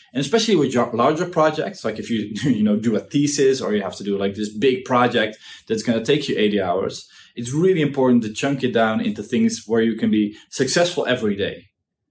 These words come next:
Because, um, if you have a project of eighty hours that takes five weeks, and every day you get up and you start working, you start work really hard for four hours,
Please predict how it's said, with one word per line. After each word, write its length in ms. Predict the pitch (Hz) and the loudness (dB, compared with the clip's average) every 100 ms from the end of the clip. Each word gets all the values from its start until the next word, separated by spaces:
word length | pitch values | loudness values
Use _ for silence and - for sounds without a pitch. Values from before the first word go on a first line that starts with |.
| _ | _
Because, 680 | - 113 123 117 104 - - - | -8 0 2 2 0 -8 -14 -4
um, 540 | 117 110 107 107 104 - | -2 0 2 2 0 -4
if 140 | 123 | 0
you 80 | 127 | 2
have 100 | 123 | 2
a 60 | |
project 400 | 104 151 - 123 | 0 0 2 -2
of 80 | 117 107 | -4 -4
eighty 200 | 117 113 | 0 2
hours 220 | 104 107 | 2 0
that 140 | 110 | -4
takes 200 | 147 - | -2 -4
five 320 | - 101 95 87 | -2 -4 -4 -4
weeks, 400 | 82 - - _ - - | -10 -12 -18 _ -20 -6
and 120 | 117 | -4
every 260 | 123 123 123 | -2 0 2
day 140 | 113 | 2
you 140 | 110 113 | 2 0
get 160 | 104 | 2
up 180 | 117 - | 2 2
and 100 | 120 | 0
you 40 | |
start 240 | 110 113 113 | 0 -2 2
working, 340 | 120 143 113 | 2 2 0
you 100 | 104 | 0
start 200 | 113 - | 0 -6
work 160 | - - | -8 -8
really 280 | 160 165 160 | -6 -4 -2
hard 220 | 151 151 | 0 -2
for 100 | - | -4
four 240 | 127 139 135 | -2 2 4
hours, 540 | 127 120 113 110 - | 4 2 0 -2 -8